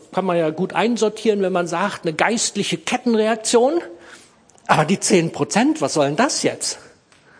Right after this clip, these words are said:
Hat das was mit einer geistlichen Kettenreaktion zu tun?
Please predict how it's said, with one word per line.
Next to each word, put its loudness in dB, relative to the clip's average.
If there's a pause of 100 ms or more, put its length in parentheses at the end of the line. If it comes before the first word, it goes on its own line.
Hat 0
das 0
was -4
mit -4
einer -2
geistlichen -2 (100)
Kettenreaktion 0
zu -4
tun? -2